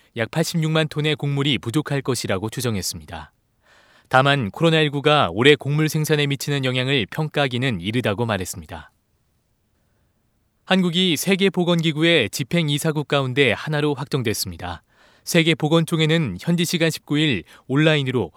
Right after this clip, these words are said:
제칠십삼 차 회의를 열고 한국 등 열 개 국가를 이천이십 년에서 이천이십삼 년 집행이사국으로 선출했습니다.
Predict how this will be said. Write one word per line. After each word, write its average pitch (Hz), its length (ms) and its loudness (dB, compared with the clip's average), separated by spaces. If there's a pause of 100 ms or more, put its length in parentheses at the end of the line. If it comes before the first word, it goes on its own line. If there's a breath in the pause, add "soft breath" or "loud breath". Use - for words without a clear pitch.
(160 soft breath)
제칠십삼 151 580 0
차 156 260 4
회의를 143 360 -2
열고 120 420 0 (260 soft breath)
한국 175 360 0
등 165 180 0
열 113 140 4
개 151 160 -2
국가를 113 480 -4 (260 soft breath)
이천이십 156 460 0
년에서 151 500 4
이천이십삼 135 640 -2
년 127 320 -2
집행이사국으로 123 920 -2
선출했습니다. 92 840 -6